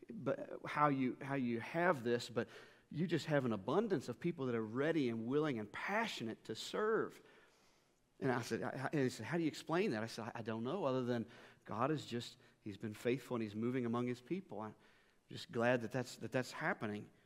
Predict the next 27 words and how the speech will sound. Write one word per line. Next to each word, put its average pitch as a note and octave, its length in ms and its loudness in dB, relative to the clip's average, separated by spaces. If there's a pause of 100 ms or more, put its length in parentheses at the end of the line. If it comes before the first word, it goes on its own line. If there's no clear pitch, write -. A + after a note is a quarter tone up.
(1500)
But C#3 60 10
I F3 60 12
don't, B3 180 10
I G#3 40 12
don't G#3+ 120 8
feel, G3 160 8
again, F3 180 8
as C#3+ 160 4
we C3+ 180 -2
move E3 200 8
into D3 160 4
a C3+ 40 4
third D#3 280 4
service, C#3 280 2
I C3+ 60 2
don't D3+ 140 -2
feel D3 120 0
like C3+ 100 2
that's C3 120 -2
something C3+ 240 -2
we B2 80 2
want A#2+ 240 0
to - 0 -
do A#2 160 0
long A2+ 240 -2
term. G#2+ 420 -2 (400)
Uh, G2 280 0